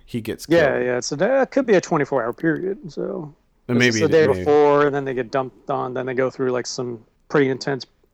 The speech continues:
Speaker 2: uh, P T, and then they get dumped on the beach the next morning. So it
Speaker 1: Yeah.
Speaker 2: could be, like, in, with a twenty-four hour day. So maybe
Speaker 1: Yeah,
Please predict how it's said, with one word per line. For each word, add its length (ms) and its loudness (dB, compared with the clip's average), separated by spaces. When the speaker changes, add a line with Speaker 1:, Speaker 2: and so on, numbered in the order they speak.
Speaker 2:
uh, 280 -4
P 200 -2
T, 300 0
and 100 -2
then 100 -2
they 60 -4
get 160 -4
dumped 180 0
on 120 -4
the 40 -8
beach 280 -4
the 60 -8
next 200 -8
morning. 280 -6
So 300 -2
it 60 -6
Speaker 1:
Yeah. 100 2
Speaker 2:
could 80 2
be, 340 4
like, 240 -4
in, 360 -8
with 100 -8
a 100 -4
twenty-four 400 -2
hour 140 -2
day. 220 -2
So 200 -4
maybe 580 2
Speaker 1:
Yeah, 120 -2